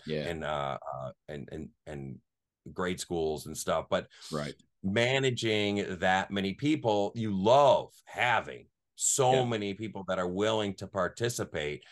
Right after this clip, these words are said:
Speaker 1: Right.
Speaker 2: uh, and, and lend their hand just out of their, their own charity, but
Speaker 1: Right.
Speaker 2: trying to organize that, right? And there's things where you need dozens and dozens and dozens of people to do, especially for
Speaker 1: Right.
Speaker 2: when we set the record.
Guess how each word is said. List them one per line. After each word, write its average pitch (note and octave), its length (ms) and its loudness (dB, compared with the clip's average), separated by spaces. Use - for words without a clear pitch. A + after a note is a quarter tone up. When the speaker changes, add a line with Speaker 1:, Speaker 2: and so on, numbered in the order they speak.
Speaker 1:
Right. D#2+ 160 -4
Speaker 2:
uh, F#2 520 4
and, F#2+ 420 -4
and G2+ 180 0
lend C3 360 2
their A2+ 140 4
hand C#3 280 -2
just A2+ 220 -4
out A2 200 2
of G2+ 80 -4
their, G#2+ 360 0
their G2 340 -2
own G#2+ 160 2
charity, D3+ 500 2
but A2 220 0
Speaker 1:
Right. D2+ 180 -10
Speaker 2:
trying C#3 440 2
to A#2 600 0
organize B2+ 760 6
that, - 420 -6
right? G2+ 400 2
And A#2 220 2
there's B2 200 0
things A3 200 4
where D#3 100 2
you A#2 140 0
need D3 520 -2
dozens C3+ 420 2
and G#2+ 120 -6
dozens A2 380 0
and G#2 140 -6
dozens G2+ 340 -2
of F#2 100 -12
people F2 360 -4
to F#2+ 120 -4
do, C#2+ 260 -6
especially F#2+ 400 0
for G#2 160 0
Speaker 1:
Right. G2+ 60 2
Speaker 2:
when A2 240 2
we A2+ 100 -2
set A#2+ 260 2
the B2+ 100 0
record. D3 420 2